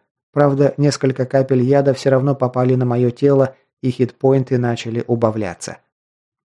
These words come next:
Между нами завязался нешуточный бой, победителем из которого всё же вышел я.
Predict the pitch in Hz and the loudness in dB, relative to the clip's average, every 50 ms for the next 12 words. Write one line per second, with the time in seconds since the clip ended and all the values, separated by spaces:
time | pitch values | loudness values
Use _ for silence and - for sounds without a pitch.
0 | _ - 110 117 113 110 113 113 104 110 120 135 135 123 123 120 117 117 113 123 | _ -6 -4 -4 -2 -2 -2 -2 0 0 0 0 0 0 2 2 2 2 2 2
1 | 120 127 127 - - 127 123 123 123 120 - 135 127 - 127 120 - 127 123 127 | 2 2 0 -2 -4 -4 -2 -2 -2 -2 -2 -4 -4 -4 -4 -6 -6 -4 -4 -2
2 | 123 139 151 131 110 - _ _ - 127 120 123 120 123 135 127 - 131 131 131 | 0 0 2 2 0 -2 _ _ -4 -2 0 0 0 -2 -2 -2 0 0 2 2
3 | 127 127 - - 113 110 - 139 143 143 139 139 139 135 - - 127 127 117 120 | 0 -2 -4 -4 -8 -6 -4 -2 0 2 2 2 0 0 -2 -2 -2 -2 0 0
4 | 127 110 107 110 107 - - 113 107 107 104 107 95 85 - | 0 -2 -2 -2 -4 -2 0 0 0 -2 -2 -6 -8 -8 -10